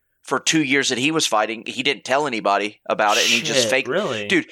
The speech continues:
Speaker 1: he faked the eye test. Yeah, he faked the tests and fought with a fake eye. Like, how tough is
Speaker 2: That's
Speaker 1: that guy to fight you, dude?
Speaker 2: insane.
Speaker 1: I know.
Speaker 2: Holy
Speaker 1: I know.
Speaker 2: shit.
Speaker 1: But this guy's notorious about getting cut. And,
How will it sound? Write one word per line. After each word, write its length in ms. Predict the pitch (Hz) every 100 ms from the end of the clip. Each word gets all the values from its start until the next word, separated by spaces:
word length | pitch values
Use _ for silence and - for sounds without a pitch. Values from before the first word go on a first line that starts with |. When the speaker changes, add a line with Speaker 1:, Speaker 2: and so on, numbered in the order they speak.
| -
Speaker 1:
he 160 | 196
faked 440 | 175 - 180 202 -
the 120 | 190
eye 180 | 160 180
test. 280 | - 135 -
Yeah, 280 | 165 156 110
he 160 | 131
faked 340 | 160 180 202 -
the 60 |
tests 560 | 180 185 170 143 - - - - -
and 280 | - 143 127
fought 300 | - 170 175
with 140 | 156
a 40 | 143
fake 300 | - 160 156
eye. 460 | 151 147 117 117 -
Like, 300 | 139 139 -
how 160 | 160 180
tough 200 | 214 202
is 100 | 175
Speaker 2:
That's 280 | 160 208 202
Speaker 1:
that 80 | 160
guy 100 | 233
to 160 | -
fight 340 | 254 269 233 339
you, 200 | 349 285
dude? 280 | 190 143 101
Speaker 2:
insane. 80 |
Speaker 1:
I 80 | 117
know. 340 | 127 170 139 104
Speaker 2:
Holy 320 | - 294 277 135
Speaker 1:
I 100 | 165
know. 260 | 202 139
Speaker 2:
shit. 360 | 120 285 294 - - - _ _ _ _ -
Speaker 1:
But 140 | 139
this 160 | 208 214
guy's 220 | 226 202
notorious 480 | 185 - 185 185 -
about 340 | 151 156 151 139
getting 240 | 151 131
cut. 380 | - 165 143 127 - _ _ _ _ _
And, 540 | 147 147 143 139 135